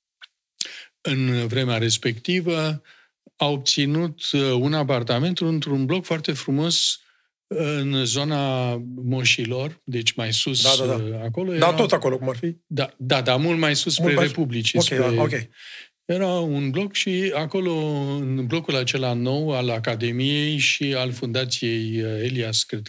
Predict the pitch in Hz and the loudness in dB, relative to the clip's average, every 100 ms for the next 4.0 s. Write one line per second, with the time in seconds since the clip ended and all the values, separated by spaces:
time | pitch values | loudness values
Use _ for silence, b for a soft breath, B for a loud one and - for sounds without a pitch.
0 | - 117 151 202 - B B B B B | -8 -6 -4 -6 -10 B B B B B
1 | _ 180 175 180 185 175 165 160 135 147 | _ -6 -4 -4 -2 -2 -2 -2 -2 -2
2 | - 170 160 - 135 127 123 120 117 117 | -2 -4 -6 -6 -2 0 0 -2 -2 -4
3 | 120 120 - 127 - 127 123 113 101 101 | -2 -2 -2 -4 -6 -4 -2 -4 -4 -10